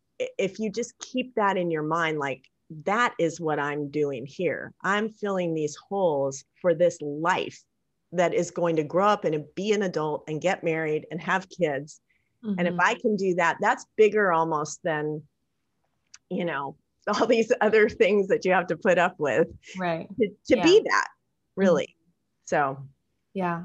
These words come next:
Speaker 2: absolutely. Yeah, keeping that bigger picture in mind. I mean, our role will not end when they turn eighteen. And
Speaker 1: No.
Speaker 2: so, like,
Speaker 1: No.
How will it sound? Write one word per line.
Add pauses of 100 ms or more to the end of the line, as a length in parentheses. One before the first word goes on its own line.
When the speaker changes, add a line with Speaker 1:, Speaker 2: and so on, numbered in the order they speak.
Speaker 2:
absolutely. (380)
Yeah,
keeping
that
bigger
picture
in
mind.
I
mean, (120)
our
role
will
not
end
when
they
turn
eighteen.
And
Speaker 1:
No.
Speaker 2:
so, (400)
like,
Speaker 1:
No.